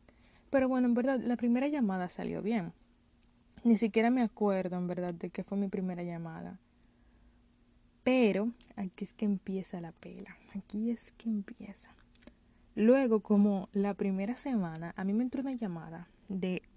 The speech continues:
un cliente que quería que yo le mandara un paquete a la dirección. Y literal, yo entendía que ese cliente me decía la dirección así:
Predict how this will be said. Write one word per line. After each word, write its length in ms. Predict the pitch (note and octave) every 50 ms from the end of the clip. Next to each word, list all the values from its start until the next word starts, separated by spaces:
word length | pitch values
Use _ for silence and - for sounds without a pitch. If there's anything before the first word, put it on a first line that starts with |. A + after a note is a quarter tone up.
| - C4
un 160 | A#3+ A3 B3
cliente 540 | A#3+ D4+ D4 C#4+ B3 G#3+ G#3 G3 F#3+ - F#3
que 140 | - - F#3
quería 300 | - F#3+ F#3 F#3+ G3 G3+
que 120 | - A#3+
yo 80 | A#3 A#3
le 60 | A#3
mandara 260 | A3+ A3+ G#3+ G#3+ G#3+
un 80 | G3+ G3+
paquete 400 | - F#3 - - F#3+ F#3 - F3
a 20 |
la 80 | E3 D#3+
dirección. 440 | D#3+ D#3 D#3 D#3+ - - E3 E3+ - _
Y 80 | - G#3
literal, 380 | G#3 G3 - F#3+ F#3+ F3+ F3+
yo 80 | F3+ G3
entendía 380 | G#3+ A3 - B3+ A#3 G3+ F3+ E3+
que 100 | - F3+
ese 180 | - - G3+
cliente 560 | - A#3 G#3+ G3 F3 D#3+ D#3+ D#3+ - F3+ F3+ - _ _ _ _ _ _ _ _ _ _
me 100 | G3+ G3
decía 180 | G3 F3 G3+ F#3+
la 60 | G3
dirección 340 | G#3 G#3 G3 F#3+ - G3 F#3
así: 260 | F3+ - - E3+